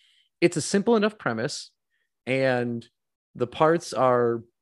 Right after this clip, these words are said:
all believable, uh, between the thugs who are, like, a part of there, of, uh, uh,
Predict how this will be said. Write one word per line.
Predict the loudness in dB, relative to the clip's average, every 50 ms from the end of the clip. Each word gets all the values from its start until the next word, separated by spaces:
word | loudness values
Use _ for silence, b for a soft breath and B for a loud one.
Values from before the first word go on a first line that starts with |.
| _ _ -4
all | 0 2 2 2
believable, | 2 0 -2 -2 -4 -6 -6 -4 -2 -2 -2 -2 -4 -8 -8 -4
uh, | 0 0 0
between | 0 -2 -4 -4 -6 -6 -4 -4 -2 -2 -2 -4 -4 -8 -10 _ _ _ _ _ _ _ _ -6
the | -2 0 0 0 0 0 0 -2 -4 -6 _ _ _ _ _ _ _ _ _ -2
thugs | 2 4 4 4 2 0 -6 -4
who | -2 -2 0 0
are, | 0 0 0 0
like, | 0 -2 -2 -4
a | -8
part | -6 0 0 0 0
of | 0 -4
there, | -4 -4 -2 0 -2 -2 -2
of, | -2 -2 -2 0
uh, | 0 0 0 -2 -4 -4 -2
uh, | 0 0 0 0